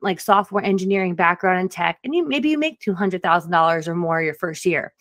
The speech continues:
Does that person have a much more financially sophisticated background? The S E C under this rule would say yes, even though maybe someone who's, like, forty-five have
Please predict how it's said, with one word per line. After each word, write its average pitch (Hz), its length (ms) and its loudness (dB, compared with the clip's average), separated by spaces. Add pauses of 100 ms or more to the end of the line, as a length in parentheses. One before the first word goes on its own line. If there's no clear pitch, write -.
(600)
Does 180 100 -2
that 202 200 4
person 269 400 2
have 220 420 4
a 190 160 4
much 202 380 0
more 208 300 4
financially 196 540 0
sophisticated 196 880 0
background? 254 640 0 (340)
The - 100 0
S 175 140 2
E 220 80 2
C 226 280 -2
under 202 200 0
this 180 240 -2
rule 196 120 4
would 170 160 -2
say 175 160 -2
yes, 196 420 2
even 190 460 0
though 185 340 4
maybe 185 220 0
someone 180 240 -2
who's, 165 100 -4
like, 160 160 -6
forty-five 269 640 6 (440)
have 185 360 -2